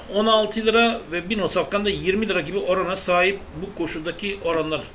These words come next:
Hemen programımıza geçelim arkadaşlar. Ben burada sıralamam şu şekilde. Üç nolu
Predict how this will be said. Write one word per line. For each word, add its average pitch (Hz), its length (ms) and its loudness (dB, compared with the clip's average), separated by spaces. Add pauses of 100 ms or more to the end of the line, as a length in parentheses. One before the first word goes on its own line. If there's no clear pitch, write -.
(460)
Hemen 196 260 -2
programımıza 185 480 2
geçelim 196 360 0
arkadaşlar. 185 460 0 (240)
Ben 190 180 0
burada 190 340 0
sıralamam 180 460 -2
şu - 80 -4
şekilde. 151 300 -4
Üç 185 260 -6
nolu 170 160 -2